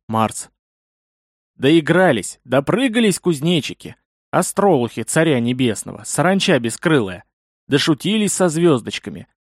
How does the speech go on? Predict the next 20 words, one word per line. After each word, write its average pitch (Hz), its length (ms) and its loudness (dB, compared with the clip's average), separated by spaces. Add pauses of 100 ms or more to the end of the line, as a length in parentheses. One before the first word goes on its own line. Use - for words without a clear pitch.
(140)
Сунули 208 520 2
руку 190 340 0
по - 120 0
локоть 175 420 0
в - 80 -20
пасть 143 360 -2
зодиаку, 135 800 -2
пощекотали 123 760 -2
шершавую 123 760 -2
глотку. 123 560 -2 (720)
Господи, 135 560 0
за 113 180 0
что 190 260 -2
караешь? 170 680 -4 (240)
Не 208 200 0
я 202 280 2
ли 190 140 4
жил 170 300 0
тише 180 380 -2
всех? - 500 -4